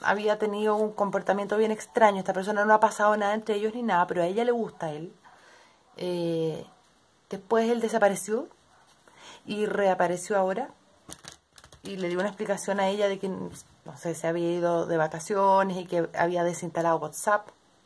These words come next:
Ya. Entonces ella me dice, "Yo quiero saber", pero en realidad casi que es para entretenerme, porque en verdad ahora no puedo hacer mucho, ¿no? Como para salir de la curiosidad. Entonces, ¿qué siente?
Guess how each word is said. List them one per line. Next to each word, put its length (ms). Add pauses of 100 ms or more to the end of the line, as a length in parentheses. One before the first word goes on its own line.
(100)
Ya. 140 (1300)
Entonces 300
ella 100
me 80
dice, 140
"Yo 100
quiero 160
saber", 300
pero 100
en 80
realidad 260
casi 220
que 80
es 60
para 180
entretenerme, 580
porque 200
en 80
verdad 240
ahora 400
no 160
puedo 160
hacer 260
mucho, 400 (100)
¿no? 220 (2500)
Como 260
para 220
salir 320
de 80
la 100
curiosidad. 640
Entonces, 680
¿qué 140
siente? 720